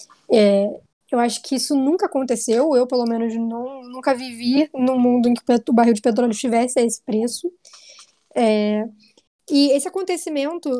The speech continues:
é, tem tudo a ver com o capital especulativo, é, o processo de financiarização do capital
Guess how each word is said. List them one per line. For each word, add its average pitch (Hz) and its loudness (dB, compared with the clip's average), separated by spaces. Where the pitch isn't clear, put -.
é, 247 -2
tem 285 -4
tudo 285 -6
a 349 -2
ver 339 -6
com 370 -8
o 302 -10
capital 311 -4
especulativo, 277 -4
é, 240 0
o 277 -8
processo 254 -2
de 233 -2
financiarização 262 -4
do 254 -6
capital 262 0